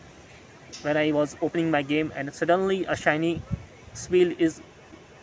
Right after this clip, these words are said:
spawned on my home area. Also guys, the Niantic has made an official announcement regarding the upcoming January month event details, so this might be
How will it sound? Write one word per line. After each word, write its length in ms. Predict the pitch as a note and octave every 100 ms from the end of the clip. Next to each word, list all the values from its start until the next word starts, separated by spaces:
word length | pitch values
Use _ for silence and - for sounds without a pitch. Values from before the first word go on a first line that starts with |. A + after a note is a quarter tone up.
| -
spawned 440 | - - D3+ D#3 D#3
on 160 | C#3 C#3
my 200 | C#3 C#3
home 320 | - B2+ C3
area. 300 | B2+ A#2 G2 F#2 - - - - - - - _ - - - - - - - - -
Also 280 | G#3 A#3
guys, 360 | G#3+ G#3 G#3 -
the 80 | G3+
Niantic 340 | F3+ F#3 F#3
has 260 | F#3 F3+ F3 - - -
made 200 | E3+ E3+
an 100 | E3+
official 360 | D#3 D#3+ - D#3+
announcement 340 | D3 D3 D#3+
regarding 360 | D3+ C#3+ D3+ D3+
the 140 | D3+
upcoming 560 | D3+ - D#3+ D#3+ D#3+ C3+
January 600 | C#3 C#3+ C#3+ C#3+ D3+ C#3 C#3+
month 380 | C#3+ D3+ C#3 - - - - - - D#3+
event 220 | D#3+ D3+
details, 420 | C#3 D#3 D#3 - - - - - - -
so 440 | - F3+ E3+ E3+ - - -
this 200 | D#3 F3
might 240 | F#3 E3 D#3+
be 240 | E3+ D#3+